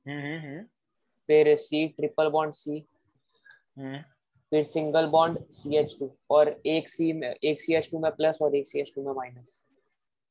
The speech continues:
Speaker 1: सही बात है। अब देखो, यहाँ पर क्या होगा, electron का फ्लो एक बार तो ऐसे करवा दो, क्योंकि पाई से किस भी डायरेक्शन में फ्लो हो सकता है ना,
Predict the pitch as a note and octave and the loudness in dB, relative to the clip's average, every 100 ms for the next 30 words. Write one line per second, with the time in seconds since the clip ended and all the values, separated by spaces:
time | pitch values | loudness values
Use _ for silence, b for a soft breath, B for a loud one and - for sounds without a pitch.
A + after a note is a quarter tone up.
0 | _ - C3+ B2+ G#2+ F#2 - B2+ D#3 F#3 | _ 0 4 6 4 2 -2 2 4 4
1 | G#3 F3+ F3+ F3+ F3+ D#3+ F3 F3 D#3 D#3+ | 6 4 4 4 6 6 6 6 4 2
2 | E3 E3+ F#3 D#3+ E3+ D#3+ D3 D3 D3+ D#3 | -2 2 2 4 4 4 6 4 6 2
3 | C3 C3 B2 A#2 A#2 A#2+ - _ _ _ | 2 2 2 2 2 0 -6 _ _ _
4 | _ C#3 F3 G3 - _ - D3+ E3 G3 | _ -2 0 0 -6 _ 0 2 4 2
5 | A3 G#3 F#3+ F3 G3 F#3 E3+ F3+ F#3 F3+ | 0 0 -2 2 4 4 2 -2 -8 -2
6 | F#3 F3 D#3+ D3+ D3 C#3+ G3 | 0 2 -2 -2 0 0 -2